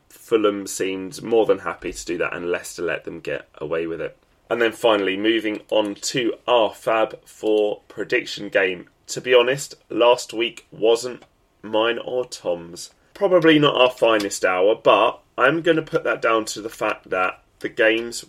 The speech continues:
were so, well, were particularly crazy. So, we had in Wolves v Villa, I thought it could be a tight draw.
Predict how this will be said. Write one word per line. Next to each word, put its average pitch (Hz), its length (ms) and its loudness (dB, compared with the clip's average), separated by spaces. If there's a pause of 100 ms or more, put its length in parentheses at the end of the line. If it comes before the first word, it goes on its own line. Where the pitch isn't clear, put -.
were 101 360 6
so, - 640 0
well, 113 220 4
were 120 160 -2
particularly 110 920 -2
crazy. 95 640 -2 (460)
So, 98 400 4 (420)
we 143 200 0
had 101 480 0 (180)
in 110 360 0
Wolves 143 240 0
v 113 100 0
Villa, 101 360 2 (600)
I 160 100 10
thought 135 220 4
it - 120 -4
could 120 120 -8
be 104 140 2
a 101 60 2
tight 101 320 0
draw. 104 440 2